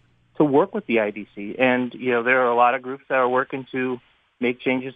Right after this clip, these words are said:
to that, bring them into the fold. And, you know, Cuomo's made some overtures publicly to that as well. But you know, going back into the issues that are, this race is about and what Gibson is talking about is making sure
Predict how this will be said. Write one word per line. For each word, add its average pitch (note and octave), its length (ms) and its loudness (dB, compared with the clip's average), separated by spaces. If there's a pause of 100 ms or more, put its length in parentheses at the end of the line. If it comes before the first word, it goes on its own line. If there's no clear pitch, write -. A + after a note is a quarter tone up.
to B2 80 -4
that, A#2+ 320 4
bring C3 140 -2
them B2+ 140 0
into B2 160 -6
the B2+ 100 -2
fold. C3+ 440 2
And, B2 200 -2
you C3 80 -6
know, B2+ 120 -2
Cuomo's C3+ 440 0 (380)
made C3 340 -2 (180)
some C#3+ 140 0
overtures C3 540 0
publicly B2 440 -2
to A#2+ 120 -6
that A#2 200 2
as G#2+ 100 -6
well. C#3 340 4
But A#2 280 -4 (720)
you A#2+ 60 4
know, A#2+ 220 0 (140)
going C#3+ 200 2
back C#3+ 260 2
into B2+ 300 -8
the B2+ 160 -4
issues C3 260 -8
that B2+ 80 2
are, B2+ 160 2
this B2+ 260 -10
race B2+ 220 0
is A#2+ 140 -16
about C#3+ 440 6
and B2+ 180 -10
what B2+ 140 -18
Gibson D3+ 300 -6
is A#2+ 140 -8
talking B2 260 2
about B2 300 0
is B2+ 180 -6
making B2+ 260 -10
sure C3 300 -2